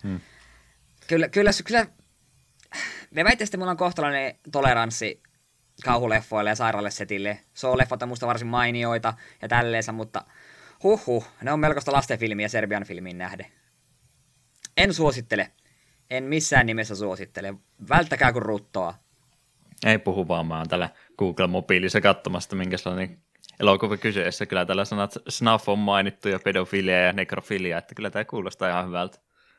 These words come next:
Speaker 2: Joo, siinä ne tulikin ne kaikki tärkeimmät.
Speaker 1: No niin. Mikäs se mukavempa?
Speaker 2: Ehkä kaikkein huolestuttavinta on se ajatus, että jossain on niitä ihmisiä, jotka nauttivat itsensä seurassa tuota leffaa katsoen, ja se on hyvin, hyvin pelottava ja huolestuttava ajatus.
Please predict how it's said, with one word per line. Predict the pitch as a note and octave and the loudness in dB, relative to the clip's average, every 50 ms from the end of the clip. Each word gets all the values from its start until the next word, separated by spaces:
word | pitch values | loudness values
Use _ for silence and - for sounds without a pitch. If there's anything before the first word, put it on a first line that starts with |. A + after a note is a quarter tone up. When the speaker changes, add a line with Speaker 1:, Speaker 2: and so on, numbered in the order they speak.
| - | -12
Speaker 2:
Joo, | F3 F#3 G#3+ A3 G3+ D#3+ C3 A2 F#2 F2+ - - - - | -6 0 4 6 6 8 6 6 4 0 -4 -10 -20 -8
siinä | - F#3 F#3+ G3+ G3+ | -2 0 4 4 4
ne | F#3+ F3 | 4 4
tulikin | F#3+ F3 E3+ D#3 | 2 2 2 4
ne | C#3+ C#3+ | 4 2
kaikki | C#3+ C#3 C3 | 2 2 2
tärkeimmät. | A2+ A2+ G2 - - F#2+ F2+ F2 E2+ D#2+ - - _ _ _ _ _ _ _ _ - | 2 2 2 2 -2 -6 -6 -6 -8 -12 -14 -18 _ _ _ _ _ _ _ _ -16
Speaker 1:
No | A#2 A2 | -14 -14
niin. | A2 G#2 G2+ - C#3 _ _ _ _ _ _ _ _ _ _ _ _ _ _ _ _ _ _ _ _ _ _ _ _ _ - | -12 -12 -12 -12 -14 _ _ _ _ _ _ _ _ _ _ _ _ _ _ _ _ _ _ _ _ _ _ _ _ _ -14
Mikäs | G2+ G2+ - F#2+ F#2 - | -12 -6 -4 -4 -4 -2
se | - C#3 | -4 -4
mukavempa? | B2 A2+ G2 - F2+ F2 E2 D#2+ F2+ F2 - - _ _ _ _ _ _ _ _ _ - | -4 -4 -6 -4 -4 -6 -4 -6 -10 -12 -12 -14 _ _ _ _ _ _ _ _ _ 0
Speaker 2:
Ehkä | C#3+ C#3 - - C#3 | 0 2 2 4 4
kaikkein | D#3+ F3 - F#3+ F#3 F#3+ | 4 4 4 2 2 4
huolestuttavinta | F#3 F3 E3 D#3+ D#3+ - D#3 D3+ D3 D3 D3+ D3 | 4 4 4 4 0 0 0 0 0 2 2 2
on | D3 C#3 | 2 2
se | D#3 C#3+ | 2 4
ajatus, | C#3+ C#3+ C3 B2+ C3 - | 6 6 6 4 2 -4
että | C#3 A#2+ A#2+ - B2 - - | -6 -6 -4 -2 -4 -4 -2
jossain | C3 C3 B2+ B2 - - C3+ C#3+ D3+ | -4 -4 -4 -4 -2 0 0 0 0
on | D3 C#3+ | 0 -2
niitä | C#3+ C#3+ D#3 C3+ | -2 -2 -2 -2
ihmisiä, | A#2+ B2 B2+ B2+ A#2 A#2+ B2 A2 | -4 -4 -6 -8 -6 -4 -4 -4
jotka | G#2+ - - A2+ G2+ - - _ _ _ _ _ _ _ _ _ _ _ _ _ _ _ _ _ - _ _ - - - - - - - _ - | -4 -2 -2 -2 -2 -2 -4 _ _ _ _ _ _ _ _ _ _ _ _ _ _ _ _ _ -20 _ _ -20 -20 -20 -20 -20 -20 -20 _ -2
nauttivat | C3 C#3+ C#3+ C3+ - - A#2+ B2 B2 - | 0 2 2 0 -2 -2 -2 -2 -2 -2
itsensä | B2+ B2 A#2 B2 A2+ A2+ A2+ | -4 -8 -6 -8 -8 -8 -6
seurassa | - - C3 A#2+ A2+ A2 G#2+ G#2+ A#2 | -2 2 2 2 2 2 -2 -4 -6
tuota | G#2+ G2+ G#2 | -6 -4 -2
leffaa | G#2+ G#2 - - G#2 G2+ | -2 -2 -2 -2 -4 -2
katsoen, | - G#2+ G#2+ - - A#2 G2+ G2+ | 0 -2 -2 -2 -4 -6 -6 -6
ja | G2+ | -6
se | G2+ - | -8 -8
on | G#2 G#2 | -6 -6
hyvin, | C3 C3+ C#3 C3 A#2+ | -4 -4 -2 -2 -2
hyvin | A#2+ A#2 A2+ | -2 -2 -2
pelottava | G#2 A#2+ A#2+ A2+ A#2 A#2 G#2+ | -2 0 -2 -2 -2 -2 -6
ja | G2 | -4
huolestuttava | G#2 A2+ G#2 G2+ - - G2 F#2 D#2+ | -4 -4 -6 -6 -8 -10 -8 -6 -4
ajatus. | F2 F#2 E2+ E2 F2 F#2 - - _ | -4 -4 -4 -6 -8 -10 -14 -16 _